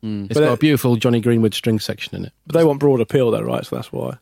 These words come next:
Speaker 1: Yeah.
Speaker 3: Johnny Greenwood does a lot of film scores now. Very talented man.
Speaker 2: He's,
Speaker 1: He's
Speaker 2: he's up for an
Speaker 1: excellent.
Speaker 2: Oscar, isn't he? Yeah.
Speaker 1: Yeah.
Speaker 2: The, the, the director of the, the film that he did the score for,
Speaker 1: Paul
Speaker 2: I
Speaker 1: Thomas
Speaker 2: think, Paul
Speaker 1: Anderson.
Speaker 2: Thomas Anderson said
Speaker 3: Yeah.
Speaker 2: the only reason why I wanted him to do it is 'cause I wanted to see him in a tuxedo.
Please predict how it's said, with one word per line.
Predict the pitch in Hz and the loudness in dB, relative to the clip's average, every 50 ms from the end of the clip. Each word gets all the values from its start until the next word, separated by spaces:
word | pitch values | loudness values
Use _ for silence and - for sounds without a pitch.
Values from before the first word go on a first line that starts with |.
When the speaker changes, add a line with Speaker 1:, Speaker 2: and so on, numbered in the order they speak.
| _ _ | _ _
Speaker 1:
Yeah. | - - 80 82 82 85 85 85 | -12 -10 -10 -10 -10 -10 -8 -2
Speaker 3:
Johnny | 82 185 202 190 | 2 2 4 4
Greenwood | 151 160 180 170 147 | 4 6 4 4 4
does | 135 120 | 4 2
a | 123 | 2
lot | 135 131 | 2 0
of | 127 | 0
film | - - 123 113 113 | 0 -2 -2 -2 -2
scores | - - 127 120 104 | -4 -6 -6 -4 -4
now. | 110 110 | -4 -4
Very | 113 120 127 127 | -2 -2 -4 -2
talented | - 135 135 127 - - 123 | -4 -6 -6 -6 -6 -8 -8
man. | 123 123 120 120 - | -8 -10 -10 -12 -10
Speaker 2:
He's, | - - - - - | -6 -4 -4 -4 -2
Speaker 1:
He's | - | -2
Speaker 2:
he's | 131 165 - | -2 -2 -2
up | 160 | -2
for | - 170 | -2 0
an | 117 104 | 0 0
Speaker 1:
excellent. | 104 | -2
Speaker 2:
Oscar, | - - - 113 | -4 -6 -8 -6
isn't | 135 160 175 | -6 -2 -2
he? | 156 | -2
Yeah. | 151 170 156 123 - _ _ _ _ _ | 0 -2 -2 -4 -8 _ _ _ _ _
Speaker 1:
Yeah. | 95 98 117 135 151 143 - _ _ _ _ | 0 2 2 2 2 -2 -6 _ _ _ _
Speaker 2:
The, | - 110 113 107 | -6 -4 -4 -2
the, | - - 113 - | -2 -4 -4 -2
the | 107 113 110 113 110 101 | -2 -2 0 0 -2 -4
director | 98 - 117 113 123 120 - - 110 107 | -4 -2 0 0 0 -2 -2 -4 -4 -4
of | 101 92 | -4 -4
the, | 104 101 98 - 104 101 | -6 -8 -10 -10 -12 -14
the | 104 101 | -14 -12
film | - - 110 107 104 101 | -4 -2 -2 0 0 -2
that | 104 101 - | -4 -6 -6
he | 104 98 | -8 -10
did | 98 98 87 | -10 -8 -8
the | 98 95 | -8 -8
score | - - - 120 110 104 | -8 -8 -6 -4 -4 -4
for, | 98 - - 123 120 | -4 -4 -2 -2 -2
Speaker 1:
Paul | - | 0
Speaker 2:
I | 110 | 0
Speaker 1:
Thomas | 110 117 113 110 | 0 0 0 0
Speaker 2:
think, | - | 0
Paul | 123 120 | -2 -2
Speaker 1:
Anderson. | 123 117 - - 135 | -2 -2 -4 -4 -4
Speaker 2:
Thomas | 139 147 120 | -2 -2 -2
Anderson | 113 107 104 - 101 92 | -4 -4 -6 -10 -14 -14
said | - - 107 98 120 | -8 -4 -2 -2 -2
Speaker 3:
Yeah. | 120 | 0
Speaker 2:
the | 104 107 | 0 0
only | 110 107 107 | 0 0 0
reason | 101 104 98 95 107 101 | -2 -2 -2 -2 -4 -4
why | 101 98 98 98 | -2 0 0 0
I | 98 | -2
wanted | 98 98 82 82 | -4 -6 -8 -10
him | 95 82 | -12 -14
to | 73 | -10
do | 95 101 95 | -8 -6 -6
it | 90 - | -6 -8
is | 80 | -12
'cause | - - | -16 -18
I | 98 | -18
wanted | 95 85 - | -18 -18 -18
to | - | -12
see | - 101 | -10 -8
him | 95 | -8
in | 92 95 | -8 -10
a | |
tuxedo. | - - 95 - - 104 98 95 95 | -12 -14 -14 -10 -8 -6 -6 -6 -8